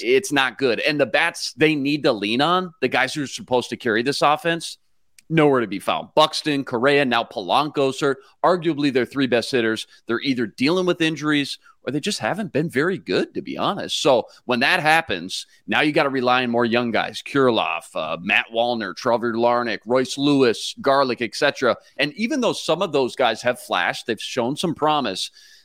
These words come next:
there's always gonna be a lot more inconsistencies, a lot more ebbs and flows when you're counting on so many young, inexperienced bats to win games night in and night out. That's why I think that the Twins are a five hundred team right now and one of the worst hitting teams in the league. But, man,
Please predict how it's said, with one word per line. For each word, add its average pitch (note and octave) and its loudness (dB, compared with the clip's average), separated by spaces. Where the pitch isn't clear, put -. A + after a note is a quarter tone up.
there's E3+ 0
always G3 2
gonna F3 -2
be C#3 0
a B2 4
lot A#2+ 2
more B2+ -2
inconsistencies, G#2+ -6
a G2+ -2
lot B2+ 0
more B2+ -4
ebbs B2 -2
and G#2 -6
flows A2+ 0
when G#2 -4
you're G2 -4
counting G#2+ -4
on G2+ -6
so B2 -2
many G#2+ -4
young, G#2 -2
inexperienced A#2 -2
bats G#2 0
to A2+ -8
win G2+ -2
games G2+ -2
night C3 2
in A2+ -2
and G2+ -4
night G#2 0
out. G2+ 0
That's F3 2
why G#3+ 4
I - 4
think F#3 -6
that C#3+ -8
the - -20
Twins D#3+ -2
are D#3+ 2
a C3+ -2
five D3+ 4
hundred D3 -8
team C#3+ 0
right A#2+ 2
now A2+ 0
and C3 0
one C#3 2
of B2 -2
the A#2 -4
worst A#2 -4
hitting D3+ 2
teams G#2+ -4
in G#2 -2
the G2+ -2
league. G2+ -2
But, A2 0
man, C3 2